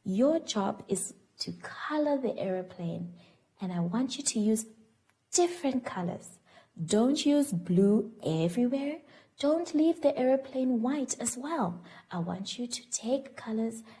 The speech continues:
and use them on different parts of the aeroplane, like the aeroplane's eyes can be a different color from the aeroplane's nose. And the plane, aeroplane can also have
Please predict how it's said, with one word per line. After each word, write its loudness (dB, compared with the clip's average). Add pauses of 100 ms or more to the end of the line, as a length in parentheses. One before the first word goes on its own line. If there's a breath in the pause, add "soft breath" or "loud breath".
(120 loud breath)
and -6
use -4
them 0
on -4
different -2
parts -8
of -12
the -6
aeroplane, -4 (240 loud breath)
like -4
the -6
aeroplane's -4 (100)
eyes -2 (300 soft breath)
can -6
be 0
a 0
different -2
color 2
from -2
the 0
aeroplane's -2
nose. -2 (360 loud breath)
And -2
the -10
plane, 2 (580 soft breath)
aeroplane 4
can -4
also 2
have -8